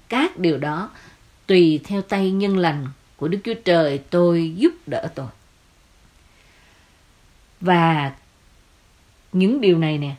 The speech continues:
ông Nehemi, ông làm chứng lại và chúng ta sẽ nghe cái lời làm chứng. Nhiều khi Chúa Ngài ban ơn vì cớ chúng ta quỳ gối, chúng ta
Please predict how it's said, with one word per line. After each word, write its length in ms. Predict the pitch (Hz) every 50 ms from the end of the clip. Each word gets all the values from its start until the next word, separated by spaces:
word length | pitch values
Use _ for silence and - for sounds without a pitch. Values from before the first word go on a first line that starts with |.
| _ _ _ _ _ _ _ _ _ _
ông 240 | - 190 190 202 196
Nehemi, 500 | 190 185 185 190 190 185 190 185 180 - -
ông 120 | - 180 180
làm 220 | 170 160 147 139 131
chứng 320 | - - 196 185 262 294
lại 220 | 247 165 127 110
và 100 | 131 151
chúng 200 | 143 - 180 196
ta 100 | 196 185
sẽ 140 | 165 - 147
nghe 200 | 165 175 180 165
cái 140 | 160 185 190
lời 100 | 190 156
làm 180 | 147 147 135 127
chứng. 260 | - 143 156 180 226 330 _ _ _ _ _ _ _ _ _ _ _ _ _ _ _ _ _ _ _ _ _ _ - -
Nhiều 200 | 180 190 190 180
khi 260 | - 247 233 226 190 -
Chúa 400 | - 247 254 254 277 320 381 427 -
Ngài 160 | 190 180 160
ban 260 | 147 175 190 208 208 208 -
ơn 400 | 208 214 214 208 208 202 196 175
vì 140 | 175 165 156
cớ 180 | - 196 214 220
chúng 140 | 240 240 247
ta 380 | 240 214 196 196 190 180 180 170 -
quỳ 180 | 180 165 156 147
gối, 420 | 147 160 170 175 185 190 214 226 -
chúng 140 | 233 226 220
ta 160 | 214 185